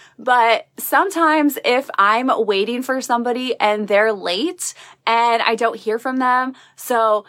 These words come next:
the person I'm waiting for is five minutes late, and at first I'm angry, and then I don't hear from them. And then it's ten minutes late. And then I'm, like, getting a little bit concerned.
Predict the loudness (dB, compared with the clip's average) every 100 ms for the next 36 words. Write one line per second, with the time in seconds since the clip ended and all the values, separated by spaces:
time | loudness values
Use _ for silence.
0 | _ -6 -2 -2 -2 0 0 0 -4 0
1 | 0 0 0 0 0 -4 -6 -4 -4 -4
2 | -4 0 2 2 0 -4 _ -2 0 2
3 | -2 0 -2 0 -2 0 -4 -8 -14 -20
4 | _ -2 2 4 2 2 -2 -2 -4 -4
5 | -6 -8 -6 -4 -6 -6 -4 -2 0 -2
6 | -2 -2 -4 -6 -6 0 0 2 0 -2
7 | -2 0 0 -2 0 0 2 2 2 4
8 | 2 0 -8 -4 -2 0 0 0 2 2
9 | 0 -4 -10 -6 -6 -6